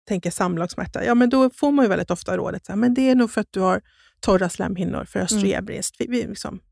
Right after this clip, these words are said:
Speaker 1: prova
Speaker 2: Mm.
Speaker 1: östrogen."
Speaker 2: Mm.
Speaker 1: Och det, och det är klart att det hjälper för de allra flesta. För de allra flesta så är det det som är
Speaker 2: Mm.
Speaker 1: problemet.
Speaker 2: Mm.
Speaker 1: Men man får inte glömma att man kan faktiskt få vul-, vulvodyni även i den här
Speaker 2: Mm.
Speaker 1: åldern.
Speaker 2: Mm.
Speaker 1: Så att om det då inte blir bättre med östrogenbehandling,
Speaker 2: Mm.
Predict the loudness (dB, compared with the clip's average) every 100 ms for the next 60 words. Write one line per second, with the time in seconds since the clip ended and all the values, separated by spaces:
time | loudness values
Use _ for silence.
0 | 2 6 6 6 2 -4 -8 -8 -8 -2
1 | -2 -2 -6 _ _ _ _ _ _ _
2 | -2 0 -2 2 2 4 2 4 4 4
3 | -2 -2 0 2 0 -2 -6 -6 -8 2
4 | 4 6 2 0 -2 -2 -2 0 2 4
5 | 2 0 -8 -4 0 2 2 2 0 -6
6 | -4 -4 0 2 2 2 2 4 6 4
7 | 2 -4 -2 -2 -2 -4 -8 -4 -6 -4
8 | -8 0 2 2 -2 -4 -4 -4 -4 -6
9 | -6 -8 -8 -14 _ _ _ _ 2 6
10 | 6 4 -6 -8 -4 -4 -4 0 0 0
11 | _ 2 4 4 6 6 6 4 -2 2
12 | 2 0 -4 -6 -6 -6 -8 _ -4 -2
13 | -2 -6 -12 -12 -18 _ 0 2 0 -6
14 | -14